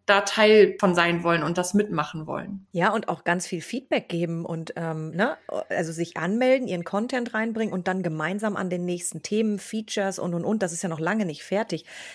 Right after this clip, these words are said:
Speaker 2: Die ganzen
Speaker 1: Nein.
Speaker 2: Ordnungsservices und Produkte sind ja noch gar nicht drin und, und, und. Also nochmal, better done than perfect. Wir, da, wir bringen das jetzt raus, damit wir recht schnell für alle einen Common Ground entwickeln und entstehen lassen und gemeinsam bauen wir das dann eben weiter aus. Das ist ja nicht ein,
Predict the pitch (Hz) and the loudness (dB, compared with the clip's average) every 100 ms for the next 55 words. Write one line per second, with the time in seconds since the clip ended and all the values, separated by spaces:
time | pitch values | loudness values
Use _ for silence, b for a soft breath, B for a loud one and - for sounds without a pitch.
0 | - 185 196 175 170 180 214 208 185 185 | -4 -2 0 2 4 6 6 4 4 0
1 | 190 - 175 180 165 240 - 190 196 214 | 0 -2 -2 -2 -2 -2 0 0 2 4
2 | 196 175 175 185 185 185 - 180 208 185 | 4 4 2 2 2 2 0 2 4 2
3 | 180 175 190 - 165 175 190 202 208 214 | 0 0 0 0 0 0 2 2 2 0
4 | B B B B - 220 220 196 190 214 | B B B B 4 6 6 6 6 6
5 | 202 180 196 202 - 269 285 - - 196 | 4 2 2 2 2 0 0 -14 -10 -4
6 | 170 175 185 165 196 208 180 165 165 233 | 2 4 4 2 2 2 2 2 0 0
7 | - 214 208 226 - 175 175 175 165 - | 0 0 0 0 -2 -4 -2 0 0 -2
8 | _ - 160 180 214 - - 185 180 180 | _ -12 -2 0 0 -2 0 2 2 0
9 | - - 170 185 214 - 175 175 165 - | -2 -2 0 2 2 0 -4 -4 -6 -6
10 | 185 165 165 160 160 165 160 - 190 302 | -6 -4 -4 -4 -4 -6 -6 -2 0 2
11 | 311 302 170 - 165 - 185 226 247 254 | 0 0 -4 -2 -4 0 2 2 2 0
12 | - 302 - 180 180 156 156 196 247 220 | 0 -4 -4 -4 -2 -2 0 0 2 0
13 | 196 175 180 180 175 160 - 135 - 156 | 2 2 2 2 0 0 -4 -8 -6 -8
14 | 156 147 135 165 196 214 - 165 160 165 | -6 -6 -6 -6 -4 -6 -6 -10 -6 -4
15 | 202 - 165 | -2 0 -2